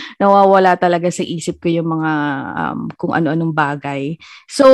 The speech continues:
yan, I've been busy with the extracurricular activities and lately, sobra talagang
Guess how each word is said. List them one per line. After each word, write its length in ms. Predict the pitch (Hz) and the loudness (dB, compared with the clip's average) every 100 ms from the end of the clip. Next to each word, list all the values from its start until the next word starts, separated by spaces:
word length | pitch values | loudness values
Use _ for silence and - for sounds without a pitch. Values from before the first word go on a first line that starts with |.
| 262 262 247 247 - _ _ | 10 10 8 4 0 _ _
yan, 320 | 226 247 175 | 2 4 4
I've 160 | - 202 | 4 4
been 160 | 233 220 | 4 4
busy 320 | 240 262 226 | 2 2 2
with 240 | 208 175 | 0 0
the 80 | 180 | -2
extracurricular 800 | 180 - 190 - 170 160 160 151 | -2 -6 -10 -8 -8 -6 -8 -8
activities 960 | 151 - 240 240 262 269 220 214 214 208 | -8 -4 0 2 2 0 0 2 0 0
and 160 | 180 | -2
lately, 480 | 175 202 190 - 185 | 0 0 0 -4 -2
sobra 320 | 202 185 170 | 0 0 -2
talagang 480 | 170 170 170 170 160 | -4 -4 -2 -2 -4